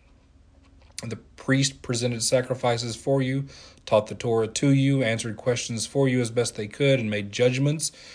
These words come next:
with the authority of God. But I'm sure they didn't often act as an advocate for you. It was all top down. There was no bottom up.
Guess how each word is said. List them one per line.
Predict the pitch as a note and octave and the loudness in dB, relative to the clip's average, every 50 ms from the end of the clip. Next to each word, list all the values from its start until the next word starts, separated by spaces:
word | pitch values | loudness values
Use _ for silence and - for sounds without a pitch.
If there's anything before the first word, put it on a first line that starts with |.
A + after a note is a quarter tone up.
| - - - - | -20 -16 -8 -2
with | C3+ A#2+ - | -2 -2 0
the | C3 B2 | 0 0
authority | A2+ - - C3+ B2+ C3 C3 B2+ B2 A#2+ | 0 0 0 0 2 2 2 2 0 -2
of | A#2 A2+ A2+ | -2 -2 4
God. | B2+ B2+ C3 C#3 D3+ D#3 D3+ - - - - - - - - - - - _ _ _ _ _ _ _ - - - _ _ _ _ _ - - - - - - - - - | 6 8 8 8 6 4 0 -6 -16 -20 -20 -20 -18 -18 -18 -18 -20 -20 _ _ _ _ _ _ _ -20 -20 -20 _ _ _ _ _ -20 -20 -20 -20 -20 -20 -20 -14 -6
But | B2+ B2 | 0 2
I'm | B2+ C#3+ D3+ | 2 4 4
sure | - - D#3+ | 6 6 6
they | D3+ D3+ | 6 6
didn't | D3+ D3 C#3+ C#3+ C#3 C3+ - - - - - - - - - | 6 4 2 2 2 0 -2 -6 -20 -20 -20 -20 -20 -6 2
often | A#2+ B2 C3+ C3+ - C3+ C3 | 6 6 6 8 6 4 4
act | B2+ C3 C3 C#3 C#3 - C3 | 4 4 4 4 4 2 0
as | A#2+ A2+ A#2 | 0 2 0
an | A#2 A2+ | -2 0
advocate | A#2 B2+ C#3 D3+ D3 C3+ - - A#2 G2+ - | 4 6 6 6 6 4 0 0 -2 -8 -8
for | - - G#2 G2 G2 | -8 -8 -6 -6 -6
you. | F#2+ F#2+ F#2+ G2 - - _ _ _ _ _ _ _ _ _ _ _ | -6 -10 -12 -16 -18 -20 _ _ _ _ _ _ _ _ _ _ _
It | - A2+ | -6 2
was | A2 C3+ | 8 10
all | C3+ C3+ C3+ - | 12 12 10 8
top | - - D3+ C#3+ C3 A#2 | 4 4 4 4 4 2
down. | A#2+ A#2+ A2+ G#2 F#2 F2+ | 2 2 2 2 -2 -4
There | G2 G2+ | -6 -8
was | G#2 G#2+ A2 | -6 -4 -4
no | A2+ G#2+ | -4 -2
bottom | G2 G#2 G2+ G2+ G2 F#2+ F#2 | 2 2 2 2 2 0 -4
up. | F#2+ F2+ E2+ D#2+ - | -6 -8 -8 -12 -16